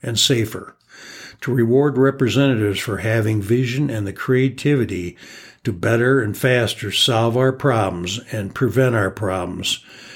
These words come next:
and take advantage of opportunities to improve our country.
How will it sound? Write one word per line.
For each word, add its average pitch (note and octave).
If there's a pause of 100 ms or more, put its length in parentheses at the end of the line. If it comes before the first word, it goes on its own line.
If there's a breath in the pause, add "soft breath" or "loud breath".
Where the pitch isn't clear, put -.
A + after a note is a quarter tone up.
(140 loud breath)
and F2+
take A#2+
advantage G#2+
of F2+
opportunities G#2
to F#2+
improve G2
our G2
country. G2+